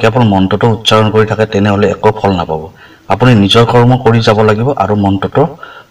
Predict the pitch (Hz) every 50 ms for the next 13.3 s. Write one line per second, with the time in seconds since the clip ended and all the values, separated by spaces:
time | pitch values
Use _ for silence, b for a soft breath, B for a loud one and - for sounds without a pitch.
0 | - 101 104 98 - - - 101 101 95 98 90 90 85 85 82 82 80 - B
1 | B B B B B 98 104 104 127 135 127 131 - 107 101 101 131 123 127 120
2 | 123 123 - - 120 117 110 110 101 98 - 101 - - 139 143 - - - -
3 | - - 92 92 90 - - 101 98 95 95 90 87 82 80 85 87 - - B
4 | B B B B - 113 - - - 107 104 101 95 - - - 82 78 - -
5 | _ b b b b b b b - 123 123 120 120 127 127 139 175 - B B
6 | B B B B B B B - 107 - 113 107 107 131 147 147 - - 98 -
7 | 107 110 120 127 123 127 - 110 - - - 117 127 135 131 - - 110 110 113
8 | 110 101 95 95 110 110 113 107 113 110 101 92 95 - - 104 113 117 - 101
9 | 98 98 98 95 107 98 - 98 98 - 110 104 95 - - 90 85 80 - -
10 | - _ B B B B B B B B 123 113 - 135 135 143 147 151 143 131
11 | 117 107 101 101 98 113 113 127 120 - - - - 113 104 98 98 95 95 104
12 | - - - 123 135 143 131 - B B B B B B B - - 117 123 127
13 | 131 127 127 - - 80